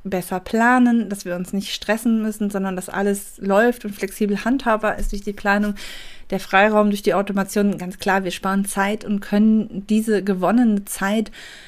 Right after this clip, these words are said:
als Freiraum sehen und anderweitig nutzen.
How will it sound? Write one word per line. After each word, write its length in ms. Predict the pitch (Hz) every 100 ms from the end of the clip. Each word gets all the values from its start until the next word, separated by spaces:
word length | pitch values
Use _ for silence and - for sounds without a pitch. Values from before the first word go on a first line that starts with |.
| - -
als 640 | 185 190 196 196 - - -
Freiraum 920 | - 156 180 254 233 220 220 220 - -
sehen 600 | 190 202 202 220 247 - - -
und 260 | 220 202 -
anderweitig 540 | 202 247 220 208 214 202
nutzen. 440 | 214 - 240 240